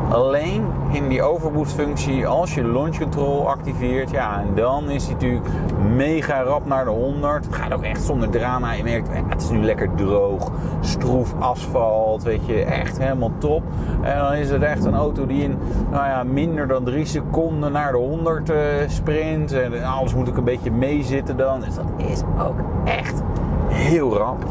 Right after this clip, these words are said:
Opgegeven door Porsche, twee punt acht seconden naar de honderd, negen punt zes naar de tweehonderd,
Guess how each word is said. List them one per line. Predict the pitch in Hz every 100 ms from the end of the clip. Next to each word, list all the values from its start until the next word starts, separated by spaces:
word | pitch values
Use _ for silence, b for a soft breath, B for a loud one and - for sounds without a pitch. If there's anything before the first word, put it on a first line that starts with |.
| - - - -
Opgegeven | 156 - - 165 156
door | 156
Porsche, | 147 175 170 170 165 - -
twee | 165 185 175
punt | 175 -
acht | 156 -
seconden | - 185 170
naar | 165 160
de | 151
honderd, | 175 175 170 185 180 -
negen | 131 143 160 185 160 156
punt | 165 147
zes | - 175 143
naar | 160 156
de | 135
tweehonderd, | 127 160 170 165 170 165 165 165